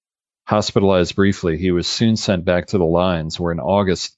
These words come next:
he was nearly buried alive when an enemy shell landed next to his dugout. None of it compared to what Zander experienced in the Meuse-Argonne. Most of his friends were killed or wounded.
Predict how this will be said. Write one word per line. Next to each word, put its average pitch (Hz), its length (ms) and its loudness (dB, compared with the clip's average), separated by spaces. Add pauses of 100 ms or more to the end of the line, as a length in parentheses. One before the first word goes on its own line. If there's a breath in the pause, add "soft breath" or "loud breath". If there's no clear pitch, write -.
(140)
he 110 120 2
was 90 200 2
nearly 101 320 4
buried 87 320 2
alive 85 400 2
when 82 140 -4
an 80 120 -6
enemy 87 340 -2
shell 90 380 0
landed 82 380 -2
next 87 280 -8
to 85 80 -4
his 76 180 -10
dugout. 80 420 -4 (840)
None 123 240 4
of 135 100 2
it 120 120 0
compared 110 460 2
to 92 100 0
what 92 160 4
Zander 92 360 0
experienced 92 600 -2
in 85 80 -2
the 80 60 -6
Meuse-Argonne. 82 760 -4 (720)
Most 110 300 0
of 107 60 2
his 98 140 0
friends 98 380 2
were 82 80 -2
killed 104 360 0
or 82 60 0
wounded. 80 460 -4